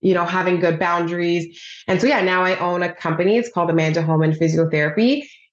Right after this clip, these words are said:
It's growing, right? I'm busy at my clinic. I'm busy at my home office. I do a lot of online stuff.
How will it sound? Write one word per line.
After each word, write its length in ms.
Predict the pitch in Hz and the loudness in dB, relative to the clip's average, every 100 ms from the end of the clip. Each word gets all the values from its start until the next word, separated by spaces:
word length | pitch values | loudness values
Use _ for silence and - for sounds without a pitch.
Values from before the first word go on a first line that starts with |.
| - | -4
It's 160 | 190 - | -2 0
growing, 640 | 190 170 185 294 349 - | 0 2 2 0 -4 -6
right? 240 | 190 220 233 | -2 0 0
I'm 160 | 190 | -2
busy 300 | 175 180 185 | -2 -2 0
at 100 | 170 | 0
my 120 | 170 170 | -2 -2
clinic. 440 | 277 277 277 262 | -2 0 0 -2
I'm 160 | 180 165 | -4 -2
busy 240 | 165 175 | -2 0
at 60 | 160 | -2
my 80 | |
home 260 | 170 233 226 | 0 0 2
office. 640 | 214 202 208 202 196 - | 2 2 0 0 -2 -4
I 100 | 156 | -6
do 160 | 170 170 | -2 0
a 60 | 160 | 2
lot 160 | 160 | 0
of 60 | 170 | 0
online 520 | 240 247 233 220 214 | 0 2 0 0 -2
stuff. 540 | - 214 196 196 196 | -4 -2 0 0 -4